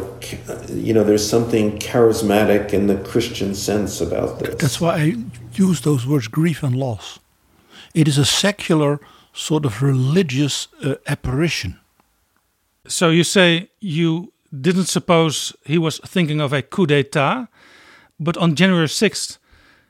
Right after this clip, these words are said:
Speaker 3: he said to the crowd, "Walk with me to the Capitol."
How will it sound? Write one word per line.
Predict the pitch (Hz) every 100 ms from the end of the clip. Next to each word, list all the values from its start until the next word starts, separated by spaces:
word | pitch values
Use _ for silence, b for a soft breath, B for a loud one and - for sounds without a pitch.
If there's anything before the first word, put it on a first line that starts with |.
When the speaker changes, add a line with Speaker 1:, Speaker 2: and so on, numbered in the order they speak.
| b _
Speaker 3:
he | 151
said | 139 - 214 -
to | 175
the | 147
crowd, | 151 139 180 202 - _ _ _ _ _ _
"Walk | 143 156 208 - -
with | 285 151 185 -
me | 156 185 190 196 - _ _ _ _ _ _ _ _ _ _ -
to | 185
the | 151
Capitol." | 220 214 160 135 123